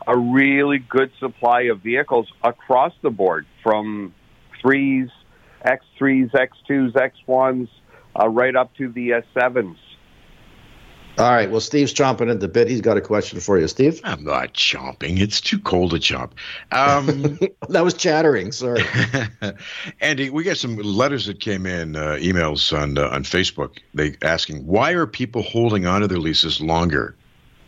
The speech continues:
Speaker 1: Well, they're holding on to their leases 'cause they're going to some dealers, and the dealers can't supply a new vehicle to them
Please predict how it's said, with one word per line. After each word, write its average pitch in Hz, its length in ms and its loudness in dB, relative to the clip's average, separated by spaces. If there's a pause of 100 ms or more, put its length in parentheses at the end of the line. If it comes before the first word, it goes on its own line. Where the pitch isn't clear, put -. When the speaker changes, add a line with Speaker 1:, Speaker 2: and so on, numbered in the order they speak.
(880)
Speaker 1:
Well, 131 160 2
they're 123 140 2
holding 143 380 0
on 151 180 2
to 139 100 -6
their 107 180 0
leases 104 420 -2
'cause 104 180 0
they're 101 120 4
going 123 360 0
to 151 200 -10
some 104 200 -6
dealers, 98 380 0 (140)
and 110 280 -4
the 92 100 -4 (400)
dealers 117 400 4 (200)
can't 135 260 -4
supply 127 440 0
a 113 120 2
new 113 260 0
vehicle 110 540 0
to 87 100 -4
them 78 240 -4